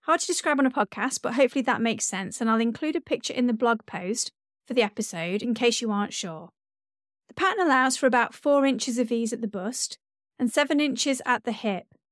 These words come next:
But if you put the hip band on the bottom,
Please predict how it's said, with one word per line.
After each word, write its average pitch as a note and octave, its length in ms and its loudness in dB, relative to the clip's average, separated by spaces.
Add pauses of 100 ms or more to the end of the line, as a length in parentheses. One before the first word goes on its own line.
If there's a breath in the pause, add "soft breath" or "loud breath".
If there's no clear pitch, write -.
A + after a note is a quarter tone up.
(640)
But C4 100 0
if B3 120 2
you B3+ 80 4
put - 180 -2
the A3+ 60 -2
hip C#4 240 -2
band G3 320 0
on F3+ 140 -4
the F#3+ 60 -2
bottom, G#3+ 540 -4